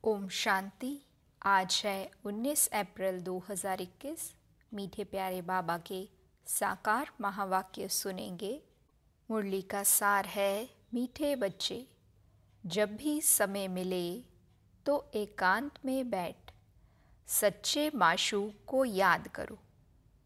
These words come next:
क्योंकि याद से ही स्वर्ग की बादशाही मिलेगी। मीठे बच्चे, जब भी समय मिले तो एकांत में बैठ सच्चे माशूक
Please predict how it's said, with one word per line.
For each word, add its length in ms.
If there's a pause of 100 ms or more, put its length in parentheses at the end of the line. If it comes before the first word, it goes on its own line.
(140)
क्योंकि 520
याद 400
से 240
ही 500 (500)
स्वर्ग 600
की 220
बादशाही 840
मिलेगी। 640 (580)
मीठे 380
बच्चे, 720 (480)
जब 340
भी 200
समय 460
मिले 340 (540)
तो 200
एकांत 680
में 260
बैठ 440 (600)
सच्चे 640
माशूक 580